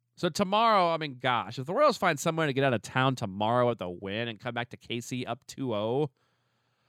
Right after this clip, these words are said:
wow. Let's hope it happens. Let's hope it happens. Let's take it one by, one game at a time. The important thing, like I said, is K C has guaranteed themselves a split, which they had to do, like we talked about last night. They had to do that.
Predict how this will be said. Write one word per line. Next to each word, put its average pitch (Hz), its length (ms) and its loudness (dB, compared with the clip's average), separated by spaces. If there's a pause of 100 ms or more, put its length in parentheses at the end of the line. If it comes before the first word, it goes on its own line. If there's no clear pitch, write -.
(500)
wow. - 280 -16 (680)
Let's 147 160 -10
hope 185 160 -4
it 156 40 -2
happens. 123 380 -2
Let's 127 160 0
hope 147 160 2
it 127 60 0
happens. 110 320 -2
Let's 127 100 -6
take 190 180 -2
it 165 80 -2
one 180 160 0
by, 190 140 0
one 185 220 -2
game 202 140 2
at 196 60 2
a 180 60 -4
time. 165 320 4
The 160 40 2
important 165 320 -2
thing, 175 140 -4
like 165 160 -4
I 160 60 -2
said, 147 240 -2
is 123 160 -4 (260)
K 170 220 2
C 185 200 -4
has 143 140 0
guaranteed 143 380 -4
themselves 135 340 0
a 123 60 2
split, 113 340 4
which 113 120 -2
they 110 100 -2
had 110 320 -2
to 120 80 -4
do, 113 140 2
like 98 100 -4
we 104 80 -8
talked 107 180 0
about 110 160 0
last 107 220 -4
night. 95 100 -6
They 90 80 -14
had 107 140 -6
to 113 80 -8
do 117 140 -8
that. 110 200 -4